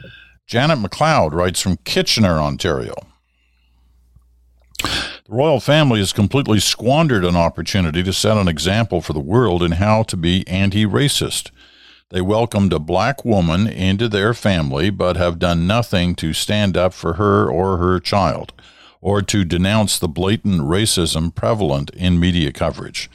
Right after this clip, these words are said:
Colonial attitudes have prevailed. If not within the family directly, then certainly within the royal machine surrounding them. On the other hand,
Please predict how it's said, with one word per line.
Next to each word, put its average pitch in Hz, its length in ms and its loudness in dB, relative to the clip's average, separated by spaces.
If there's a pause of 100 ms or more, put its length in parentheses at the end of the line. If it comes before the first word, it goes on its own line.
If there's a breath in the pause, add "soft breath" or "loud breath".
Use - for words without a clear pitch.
(460 loud breath)
Colonial 104 580 2
attitudes 90 600 0
have 85 320 0
prevailed. 87 580 -2 (1300)
If 98 320 0
not 92 280 0
within 95 300 2
the 110 100 4
family 82 420 2
directly, 87 500 2
then 82 180 2
certainly 82 480 0
within 87 560 2
the 78 200 2
royal 87 320 0
machine 82 480 2
surrounding 85 520 0
them. - 240 -12 (680 soft breath)
On 98 100 2
the 104 80 2
other 123 180 2
hand, 127 380 0